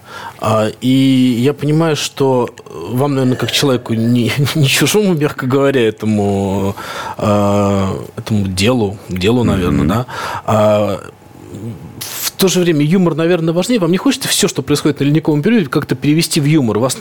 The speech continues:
Speaker 1: это не перевешивает, вот эта сторона, там, скажем так, юмористическая?
Speaker 2: Хочется. Хочется. Вот щас как раз мы и пытаемся чуть-чуть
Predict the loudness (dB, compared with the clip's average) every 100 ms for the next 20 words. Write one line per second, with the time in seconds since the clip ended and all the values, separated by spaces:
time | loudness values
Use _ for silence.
0 | -4 0 2 2 0 0 2 2 0 -2
1 | -4 -8 -6 -4 0 0 -2 -6 -12 -10
2 | -12 -10 -6 0 0 0 -2 -2 -2 -4
3 | -6 -6 -20 -20 -20 -16 -6 -2 -2 -2
4 | -4 -4 -4 -16 -16 -20 -4 0 0 0
5 | -2 -4 -10 -4 -2 -2 0 0 2 2
6 | 2 0 -6 -18 -8 -6 -2 0 0 -2
7 | -2 -4 -6 -10 -6 -4 -4 -4